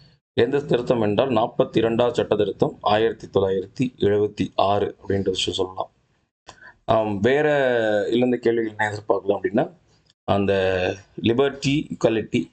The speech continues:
ஃப்ரெட்டர்னிட்டி, இந்த ஒரு வார்த்தை ரொம்ப முக்கியமான விஷயம். ஓகேங்களா? So, இதுதான் வந்து, அஹ், பிரியாமங்களுடைய நமக்கு ஒரு தெரியக்கூடிய வார்த்தை. இதை தாண்டி மேஜரா வேற எதுவும் கேட்கறதுக்கான வாய்ப்புகள் கிடையாது. அவ்வளவுதான்.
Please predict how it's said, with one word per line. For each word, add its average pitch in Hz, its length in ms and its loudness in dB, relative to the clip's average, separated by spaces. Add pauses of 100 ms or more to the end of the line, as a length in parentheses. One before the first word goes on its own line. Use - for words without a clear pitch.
(100)
ஃப்ரெட்டர்னிட்டி, 101 460 0 (140)
இந்த 95 140 2
ஒரு 92 80 2
வார்த்தை 95 360 -2 (100)
ரொம்ப 101 180 0
முக்கியமான 92 360 -2
விஷயம். - 320 -6 (520)
ஓகேங்களா? 95 280 0 (380)
So, 127 220 2
இதுதான் 139 320 0
வந்து, 127 360 -2 (720)
அஹ், 104 640 0 (120)
பிரியாமங்களுடைய 120 720 2
நமக்கு 104 540 0 (1160)
ஒரு 101 520 0
தெரியக்கூடிய 107 460 0
வார்த்தை. - 300 -4
இதை 110 100 -4
தாண்டி 107 260 0
மேஜரா 113 480 0
வேற 104 80 0
எதுவும் 101 200 0
கேட்கறதுக்கான 98 420 -2
வாய்ப்புகள் 92 320 -4
கிடையாது. 92 480 -2 (960)
அவ்வளவுதான். 92 460 -2